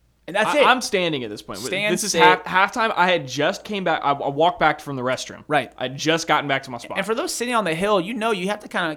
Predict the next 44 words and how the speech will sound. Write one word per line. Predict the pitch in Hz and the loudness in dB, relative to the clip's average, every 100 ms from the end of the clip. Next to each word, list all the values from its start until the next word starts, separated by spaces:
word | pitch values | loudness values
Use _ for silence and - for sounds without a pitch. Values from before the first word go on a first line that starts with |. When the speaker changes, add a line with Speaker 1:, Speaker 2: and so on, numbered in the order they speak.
| - | -10
Speaker 1:
keep | 185 | -14
your | 170 | -12
feet | 135 - 175 - | -14 -14 -16 -16
angled. | 113 143 170 214 - | -14 -10 -4 -4 -6
It's | 170 | -8
not | 359 415 | -8 -4
too | 294 | -4
comfortable. | - 180 180 120 117 | 0 -2 -2 -8 -10
So | 151 | -4
you | 190 | 0
Speaker 2:
No. | 170 | 0
Speaker 1:
kinda | - 311 | -2 -4
wanna | 180 156 | -4 -6
stand | - - 175 160 | -8 -8 -4 0
up | 160 | 0
and, | 151 120 | -2 -10
and | 123 | -8
down, | 135 143 117 78 | -6 -6 -8 -10
stretch | - 160 | -8 -6
your | 147 | -4
legs, | 135 139 | -4 -4
and | 120 | -8
Speaker 2:
Exactly. | 226 214 147 | -6 -4 -2
Speaker 1:
make | 151 | -4
sure, | 151 143 | -6 -10
you | 110 135 | -8 -8
know, | 139 | -8
you, | 123 | -10
like, | 123 110 | -14 -14
your | 117 | -18
blood's | - 120 131 127 | -12 -6 -6 -6
flowing | - 127 117 | -4 -2 -2
in | 117 | -6
your | 107 | -8
legs. | 107 131 113 160 | -2 -2 -2 -6
Speaker 2:
Y-, | - - | -12 -10
yeah, | 147 107 - _ | -8 -8 -10 _
no | 160 160 | -6 -4
clots. | 156 110 - - _ - | -4 -6 -10 -18 _ -16
Speaker 1:
So | 147 | -14
Parker's | - 185 208 | -4 -4 -4
standing | 208 151 139 123 | -8 -8 -6 -8
there, | 113 123 139 _ | -12 -16 -20 _
right? | 123 127 | -8 -8